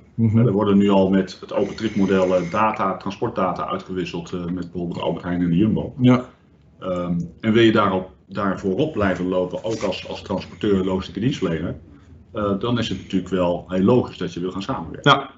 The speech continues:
Speaker 1: ja.
Speaker 2: Het gaat natuurlijk, natuurlijk zijn tarieven belangrijk en marges zijn belangrijk in deze wereld, absoluut. Maar het is natuurlijk ook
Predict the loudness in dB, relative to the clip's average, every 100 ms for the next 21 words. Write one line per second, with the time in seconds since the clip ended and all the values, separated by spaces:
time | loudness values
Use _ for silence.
0 | _ _ -6 -6 -6 _ _ _ _ _
1 | _ -14 0 2 2 2 0 -2 -4 -2
2 | 2 2 2 0 0 2 0 0 -2 -2
3 | -4 -6 2 2 2 -2 -4 -4 -4 -4
4 | -4 -4 -4 -4 -6 -8 -8 -6 -2 -2
5 | -2 -6 -8 -6 -4 -6 -6 -8 -2 -2
6 | -2 -8